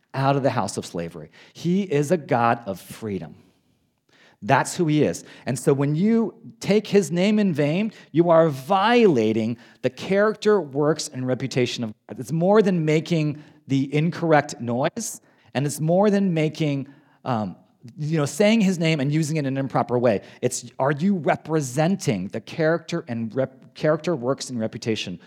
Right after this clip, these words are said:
of the goated one, you know, of, of the Lord God? Okay, I'll stop. I'll stop. I know some of you are holding your head. Then this is meant to be in direct contrast with Egypt and the gods of Egypt.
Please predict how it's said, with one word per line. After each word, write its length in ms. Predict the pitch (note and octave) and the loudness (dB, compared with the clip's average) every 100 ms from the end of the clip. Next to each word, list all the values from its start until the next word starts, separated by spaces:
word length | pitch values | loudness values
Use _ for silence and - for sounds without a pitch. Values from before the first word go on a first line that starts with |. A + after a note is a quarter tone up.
| - | -12
of 120 | F#2+ | -8
the 80 | G2+ | -6
goated 260 | G2 F2 | -6 -8
one, 220 | D#2+ C2+ - _ _ _ | -10 -16 -20 _ _ _
you 80 | - | -16
know, 140 | D2 | -14
of, 260 | - G2 F2+ _ _ _ _ | -10 -10 -10 _ _ _ _
of 200 | G2 G2 | -10 -6
the 80 | A2+ | -4
Lord 460 | A2+ B2+ C3+ C3+ A2+ | 2 4 4 4 0
God? 260 | F#2 D2 - - - | -6 -6 -16 -20 -20
Okay, 140 | E2+ | -12
I'll 100 | E2+ | -10
stop. 340 | E2+ D#2 C#2 _ _ | -10 -12 -14 _ _
I'll 80 | - | -18
stop. 280 | - - _ _ _ _ _ _ _ _ _ | -16 -18 _ _ _ _ _ _ _ _ _
I 60 | - | -12
know 100 | F#2+ | -10
some 180 | - F#2+ | -10 -10
of 60 | |
you 80 | F2+ | -10
are 20 | |
holding 240 | F#2 G2+ G2 | -10 -8 -8
your 100 | F#2+ | -8
head. 140 | F#2 - - - | -10 -14 -20 -8
Then 140 | B2 | -2
this 160 | D3 - | 0 0
is 100 | E3+ | 0
meant 240 | E3+ E3+ | 2 2
to 60 | D3+ | 2
be 140 | D3 | 0
in 100 | C#3 | 0
direct 420 | C3 C3 C#3 D3 | 2 2 2 2
contrast 540 | - D#3+ D3 - A#2 - | -2 -2 0 0 0 -2
with 100 | A2 | -6
Egypt 320 | C3 C3 D3 - | -4 -2 -2 -2
and 120 | A2+ | -4
the 60 | |
gods 460 | G#2 - - A#2 A#2+ | -6 -4 0 2 0
of 100 | A3 | -2
Egypt. 420 | F#3 E3 D#2 - | -6 -8 -12 -18